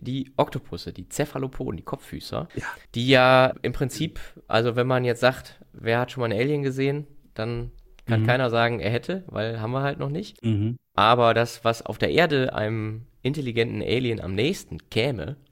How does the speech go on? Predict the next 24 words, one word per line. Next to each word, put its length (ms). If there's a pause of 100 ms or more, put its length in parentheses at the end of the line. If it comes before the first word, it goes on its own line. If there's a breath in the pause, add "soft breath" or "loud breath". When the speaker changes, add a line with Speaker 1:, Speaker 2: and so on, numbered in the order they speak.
(160)
Speaker 1:
wäre 220
vielleicht 500
Speaker 2:
Mhm. 180
Speaker 1:
der 180
Oktopus, 560
weil 340
uns 320
halt, 460
äh, 240
wie 80
gesagt, 400
eine, 560
äh, 200
Evolutionsgeschichte 1000
von 400
fünfhundert 520
Millionen 360
Jahren 360
trennen. 520
Da 200
war 200
an 160
Dinosaurier 640
und 160